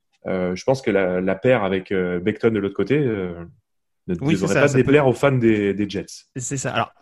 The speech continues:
Speaker 2: j-, j'avoue, en, en y réfléchissant, moi, pour moi, il y avait deux options intéressantes. La première, en effet, c'était Leatherwood, mais, euh, on sait que, voilà, il, il descend un petit peu,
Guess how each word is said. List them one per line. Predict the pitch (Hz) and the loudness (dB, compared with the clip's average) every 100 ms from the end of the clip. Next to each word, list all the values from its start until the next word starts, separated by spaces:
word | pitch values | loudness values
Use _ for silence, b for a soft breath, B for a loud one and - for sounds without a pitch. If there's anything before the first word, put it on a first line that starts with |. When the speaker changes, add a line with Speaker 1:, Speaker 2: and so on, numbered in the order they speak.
| - | -12
Speaker 2:
j-, | 143 170 | -8 -4
j'avoue, | 139 170 190 269 - | 0 0 2 0 -2
en, | 135 117 | -6 -4
en | 135 | -2
y | 143 | 0
réfléchissant, | 151 147 143 - 127 165 185 - | 0 0 -2 -2 -2 0 -2 -4
moi, | 143 | -2
pour | - 160 | 0 2
moi, | 196 | 2
il | |
y | |
avait | 147 | 2
deux | 131 156 165 | 2 2 2
options | 165 - 160 | 0 -2 -2
intéressantes. | 143 123 123 185 226 - B B B | 0 0 0 -2 -4 -8 B B B
La | 127 | 0
première, | 135 175 170 | 2 2 4
en | 143 | 2
effet, | 139 160 | 0 -2
c'était | 151 135 | -2 -2
Leatherwood, | 127 135 143 160 147 | 2 4 6 6 4
mais, | 120 110 | 2 2
euh, | 104 104 | 2 0
on | 104 | -2
sait | 107 139 | -4 -6
que, | 123 | -6
voilà, | 113 107 104 | -4 -2 -2
il, | 135 - | -6 -12
il | - 127 | -10 -4
descend | 143 - 160 | -2 2 2
un | 156 | 0
petit | - | -4
peu, | 151 | -2